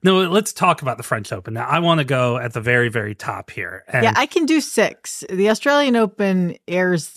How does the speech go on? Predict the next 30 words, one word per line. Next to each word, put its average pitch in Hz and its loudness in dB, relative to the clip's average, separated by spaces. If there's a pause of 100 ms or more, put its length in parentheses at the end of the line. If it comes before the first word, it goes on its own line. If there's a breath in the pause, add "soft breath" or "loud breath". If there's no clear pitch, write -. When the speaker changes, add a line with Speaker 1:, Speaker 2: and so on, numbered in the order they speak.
Speaker 2:
Eastern 180 -2
time 156 2
at - -4
three 170 -2
thirty 175 0
in 190 2
the 190 2
Speaker 1:
N- 190 2
Speaker 2:
morning. 185 2
I 165 0
can't 156 -4
do 117 -8
that. - -12 (300)
I 208 2
miss 233 8
Speaker 1:
Who, 247 6
Speaker 2:
when 247 6
they 233 6
used 220 4
Speaker 1:
who 214 6
Speaker 2:
to 170 4
Speaker 1:
does 113 -2
that? 85 -10 (840)
Speaker 2:
What? 208 0
Speaker 1:
Who 247 4
does 113 0
that? - -10
Who 175 0
gets 151 -2
up? 113 -4